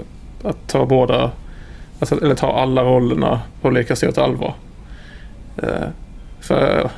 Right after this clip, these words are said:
alltså, oftast är ju tiden en faktor. Och om det går dubbelt så snabbt när den ena skriver det. Men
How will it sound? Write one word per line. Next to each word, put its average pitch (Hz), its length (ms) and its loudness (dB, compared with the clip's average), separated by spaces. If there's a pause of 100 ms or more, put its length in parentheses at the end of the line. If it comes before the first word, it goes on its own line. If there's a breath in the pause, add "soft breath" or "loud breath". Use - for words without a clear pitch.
alltså, - 200 0
oftast - 460 0
är 156 60 6
ju 170 240 8
tiden - 340 -2
en 127 60 2
faktor. - 400 0 (220)
Och 147 560 2
om 135 120 2
det 131 120 4
går 127 240 4
dubbelt 139 340 2
så 135 120 2
snabbt - 280 0
när 139 60 2
den 123 140 2
ena 120 220 2
skriver 131 340 0
det. - 180 -2
Men 127 320 0